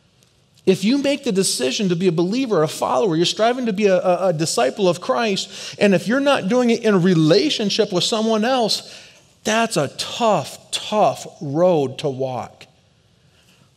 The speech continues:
People who are brand new in their faith, they need someone to break it down and to say, "Here's what God is talking about in Scripture, and here's what it means,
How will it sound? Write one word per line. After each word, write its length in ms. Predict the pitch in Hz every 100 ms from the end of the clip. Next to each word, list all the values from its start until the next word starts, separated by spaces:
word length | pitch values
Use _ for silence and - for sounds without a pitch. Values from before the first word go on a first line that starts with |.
| _ _ _ _ _ _ _
People 300 | 214 240 240
who 80 | 214
are 100 | 196
brand 380 | 135 165 208 233
new 100 | 220
in 60 |
their 140 | 190 160
faith, 420 | - 233 202 175
they 80 | 185
need 240 | 180 220
someone 280 | - 214 180
to 40 |
break 400 | 139 135 190 208
it 140 | 190 139
down 420 | 165 202 190 147 - -
and 100 | 185
to 60 | 175
say, 240 | 185 170
"Here's 340 | 135 220 240 214
what 220 | 214 -
God 240 | 190 202
is 100 | 185
talking 380 | - 214 202 214
about 260 | 180 180 180
in 80 |
Scripture, 500 | 160 - 208 208 175
and 120 | 135 127
here's 280 | 214 226
what 140 | 208 208
it 140 | 180
means, 340 | 196 190 151